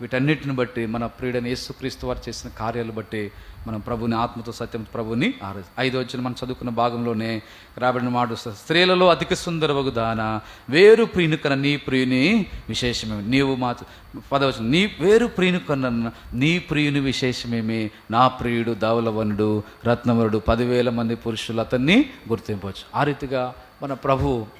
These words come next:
అలాంటి, ప్రభు అయిన యేసుక్రీస్తు అలాంటి ప్రియమైన వా-, ప్రభు, మన కొరకే బలిగా చేయబడిన ప్రభు, మన ప్రియుడిని మనము ఆ రీతిగా గమనించాలంటే ప్రభువుని మనం ఆరాధించే వారికి ఉండాలి.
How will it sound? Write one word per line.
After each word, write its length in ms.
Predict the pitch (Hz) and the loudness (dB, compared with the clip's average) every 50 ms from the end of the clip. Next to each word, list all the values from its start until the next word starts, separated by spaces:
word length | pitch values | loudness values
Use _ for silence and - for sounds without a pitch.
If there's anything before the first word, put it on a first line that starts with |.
| - - | -14 -10
అలాంటి, 800 | 127 135 151 165 180 196 202 196 208 - - 190 170 160 156 - - - - - - - - | -4 0 0 2 2 2 0 0 -2 -2 -2 -2 -2 -2 -4 -8 -10 -18 -20 -20 -20 -6 0
ప్రభు 180 | 147 151 156 165 | 0 4 4 4
అయిన 120 | 165 165 | 4 4
యేసుక్రీస్తు 500 | 170 156 - - - - 143 - - 131 | 2 -2 -4 -10 -10 -8 -8 -8 -6 -4
అలాంటి 280 | 127 135 135 135 135 127 | -2 -2 -2 -2 -4 -8
ప్రియమైన 500 | - 127 131 135 139 143 143 143 139 135 | -6 -2 -2 0 0 0 0 0 0 -2
వా-, 140 | 131 127 | -4 -6
ప్రభు, 380 | 123 - 120 117 107 113 113 107 - | -6 -6 -8 -8 -6 -6 -8 -6 -6
మన 120 | 123 123 131 | -4 -4 -4
కొరకే 380 | 127 131 127 120 - 123 123 | -4 -4 -8 -6 -6 -6 -6
బలిగా 380 | 113 110 113 117 123 123 131 135 | -4 -4 -2 -2 0 2 2 2
చేయబడిన 420 | 135 135 - 139 123 123 120 120 | 0 -2 -6 -8 -8 -8 -8 -8
ప్రభు, 360 | 113 - - 117 104 104 107 98 - - - - - | -8 -8 -10 -10 -8 -8 -10 -12 -14 -18 -20 -14 -10
మన 120 | 127 123 127 | -4 -4 -4
ప్రియుడిని 400 | 117 - 135 131 131 123 123 123 | -4 -2 0 0 0 0 -2 -4
మనము 360 | 117 113 113 110 110 107 104 - - - - - - | -4 -6 -6 -6 -6 -8 -8 -10 -14 -20 -18 -8 -4
ఆ 60 | 113 | -2
రీతిగా 280 | 120 120 - 131 113 117 | -2 -2 -2 -4 -4 -2
గమనించాలంటే 460 | 120 120 113 - - 113 107 101 107 | -2 -2 -2 -4 -6 -6 -6 -6 -10
ప్రభువుని 400 | - - 120 110 110 117 113 110 | -8 -6 -6 -4 -4 -4 -6 -6
మనం 200 | 107 113 113 - - - | -8 -8 -10 -12 -10 -6
ఆరాధించే 600 | 107 98 107 113 117 117 110 113 110 - - 107 | -4 -4 -2 0 0 -2 -2 -4 -8 -10 -10 -10
వారికి 240 | 104 104 107 104 107 | -10 -10 -10 -12 -12
ఉండాలి. 200 | 107 98 95 95 | -12 -12 -12 -14